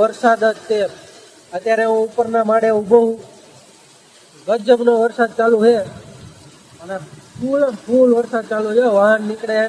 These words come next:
ને રોડ ઉપર તો જો જ્યાં પડ્યો અહીંયા ફૂલ વરસાદ એના જેવું છે. ગાડીઓ બાડીઓ જો આવે. ગજબનો વરસાદ છે. અહીંયા કાંઈ સંભળાતું નથી. કદાચ તમને વીડિયોમાં સંભળાતું હોય કે ન સંભળાતું હોય, પણ વરસાદ બહુ છે. અમે જો હજી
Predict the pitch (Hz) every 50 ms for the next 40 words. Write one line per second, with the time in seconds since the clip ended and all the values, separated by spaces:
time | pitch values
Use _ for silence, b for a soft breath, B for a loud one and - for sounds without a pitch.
0 | 214 208 190 165 180 196 208 214 214 208 208 208 214 208 196 208 196 196 220 226
1 | 196 165 - - - - - - - - - - - - 139 165 202 226 226 220
2 | 214 214 214 226 226 220 226 226 220 202 - 220 220 226 220 208 220 208 220 226
3 | 214 208 208 208 220 208 196 202 220 208 202 202 226 226 208 175 175 180 196 202
4 | 202 196 208 196 190 202 202 208 190 208 202 196 208 226 226 220 196 202 208 196
5 | 165 - - - - - - - - - - - - - - _ - - 202 226
6 | - - 247 247 240 247 247 240 233 226 240 233 - 247 240 240 233 240 240 240
7 | 240 240 - - - - - - 190 226 233 233 240 247 226 202 190 208 220 208
8 | 220 240 240 233 254 254 247 233 240 233 226 240 240 247 - - - - - -
9 | - - - - 196 226 233 226 - 240 233 233 247 233 226 214 208 254 254 247
10 | 240 233 214 214 208 220 233 233 226 247 240 233 233 226 220 226 214 226 233 226
11 | 226 220 220 220 220 214 202 208 208 208 202 - - - _ _ _ _ _ _
12 | _ _ _ 185 190 190 180 170 160 180 208 - - 262 233 220 190 196 220 233
13 | 226 220 220 226 226 226 - - - - - - 170 196 208 220 214 208 226 226
14 | 220 208 185 202